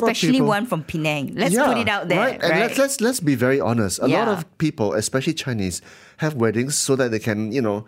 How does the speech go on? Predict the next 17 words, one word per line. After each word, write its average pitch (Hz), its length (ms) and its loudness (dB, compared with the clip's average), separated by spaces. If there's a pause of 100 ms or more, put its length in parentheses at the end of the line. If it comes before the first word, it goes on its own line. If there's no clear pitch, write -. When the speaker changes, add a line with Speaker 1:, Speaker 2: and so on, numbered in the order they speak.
(140)
Speaker 2:
obviously, 120 320 -2
A, 120 140 4
celebrate 107 400 -2
and 95 240 -4
appease 135 380 -2
their 90 80 -6
parents 151 380 -4
and 107 120 -2
relatives, 113 360 -2
but 120 160 -2
also 143 420 0 (200)
to - 80 -2
make 151 200 -2
money 160 200 -2
from 185 220 -2
it 180 100 -2
because 175 340 0